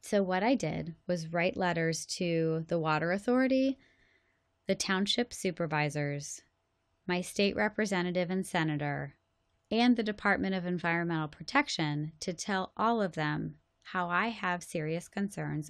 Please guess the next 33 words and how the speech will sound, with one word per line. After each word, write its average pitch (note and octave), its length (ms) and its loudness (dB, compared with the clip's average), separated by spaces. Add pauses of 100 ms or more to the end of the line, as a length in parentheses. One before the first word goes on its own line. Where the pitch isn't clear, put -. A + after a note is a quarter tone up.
over E3 240 -4
the E3+ 120 -10
potential D#3+ 480 -4
bottling G3 480 0
plant. - 340 -6 (1300)
I F#3 120 0
felt F3+ 320 -2
that F#3+ 100 0
I F#3 100 0
needed E3+ 400 -2
to D#3+ 460 -2
exercise D#3+ 920 -4
my D#3+ 120 -4
civic D#3 480 -6
duty, C4+ 480 2 (680)
and F3 420 -2
I - 80 -2
tried F3+ 300 -2
to G3+ 100 -4
do F3 160 -4
so D#3+ 400 -4
in D#3+ 120 -2
a D#3+ 60 -2
courteous A#3+ 560 2
manner, D3+ 500 -2 (220)
sticking A3 500 -2
to A3 120 -4
the G#3 100 0
facts D3+ 520 -2
of D#3 160 -4
the F3+ 80 -4
Spring D#3 400 -4
Creek - 560 -6